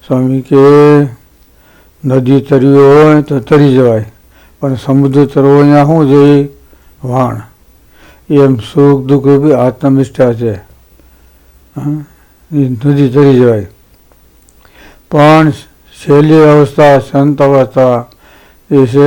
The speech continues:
એ સમુદ્ર છે. ત્યાં તો ભગવાનનો આશરો હોય તો કામ થાય. પ્રથમનું એકસાઠમાં લખ્યું છે.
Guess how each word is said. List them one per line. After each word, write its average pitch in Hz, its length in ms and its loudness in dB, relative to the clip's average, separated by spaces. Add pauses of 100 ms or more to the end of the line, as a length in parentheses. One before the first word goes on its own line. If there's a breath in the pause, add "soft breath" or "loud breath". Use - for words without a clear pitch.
એ 139 200 0
સમુદ્ર 127 600 -4
છે. - 80 -12
ત્યાં 131 320 -2
તો 147 380 0 (560 soft breath)
ભગવાનનો 135 520 -2
આશરો 127 560 -2
હોય 147 580 2 (500 soft breath)
તો 127 140 -10
કામ 104 300 -14
થાય. - 280 -20 (4000 soft breath)
પ્રથમનું 135 600 -2
એકસાઠમાં 123 560 -4
લખ્યું 117 400 -10
છે. 127 180 -20